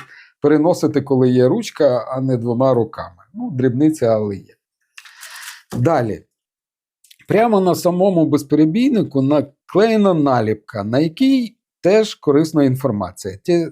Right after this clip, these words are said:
це скільки по часу, в залежності, який буде акумулятор, буде автономно працювати цей комплект, акумулятор і безперебійник. Наприклад, якщо буде акумулятор на сто ампер годин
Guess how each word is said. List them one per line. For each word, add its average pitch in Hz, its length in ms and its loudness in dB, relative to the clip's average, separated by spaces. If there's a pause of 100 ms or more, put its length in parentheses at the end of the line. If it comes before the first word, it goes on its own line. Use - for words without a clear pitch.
це 151 400 2
скільки 170 440 -6
по 151 160 0
часу, 240 440 0
в 120 40 -4
залежності, 139 840 0 (360)
який 147 260 -4
буде 147 240 2
акумулятор, 175 640 0
буде 160 340 0
автономно 160 680 0
працювати 139 1040 0
цей 139 240 2
комплект, 120 580 -4
акумулятор 165 840 -2
і 143 140 -6
безперебійник. 113 840 -8 (440)
Наприклад, 151 560 -2 (480)
якщо 247 240 0
буде 208 220 2
акумулятор 185 640 0
на 156 140 0
сто 165 240 -2
ампер 147 320 0
годин 208 580 -2